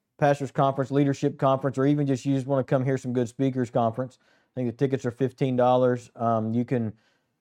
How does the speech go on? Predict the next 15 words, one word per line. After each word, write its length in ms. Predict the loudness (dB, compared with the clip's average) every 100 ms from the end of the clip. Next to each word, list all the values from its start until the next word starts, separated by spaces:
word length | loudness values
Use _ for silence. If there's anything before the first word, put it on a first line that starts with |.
| _
see 160 | -2 0
them 220 | 2 0
for 140 | 0 2
registration. 760 | 2 0 -2 0 0 -2 -4
It's 200 | -6 -10
tomorrow. 580 | -6 0 2 4 4 2
We'd 240 | 0 -4
love 220 | 0 2 2
to 100 | 0
have 240 | 0 2
you. 160 | 0 0 _ _ _ _ _ _ _ _ _ _
And, 280 | -4 -2 0
uh, 240 | -2 -4 -8 _ _ _ _ _ _ _ _ -4
would, 220 | -4 2
uh, 280 | 0 0